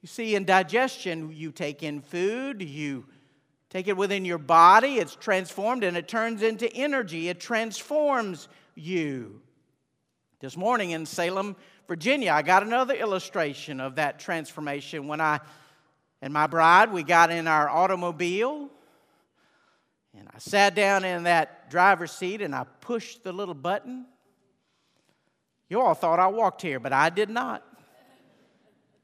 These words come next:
Didn't take my horse. I took a car with lots of horses under the hood. I pressed that button, and as I began to drive in this direction, an amazing thing took place.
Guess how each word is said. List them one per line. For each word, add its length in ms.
Didn't 300
take 260
my 140
horse. 760
I 40
took 260
a 40
car 320
with 200
lots 340
of 80
horses 840
under 240
the 160
hood. 360
I 40
pressed 300
that 280
button, 380
and 160
as 340
I 380
began 380
to 80
drive 380
in 60
this 200
direction, 440
an 160
amazing 580
thing 340
took 260
place. 640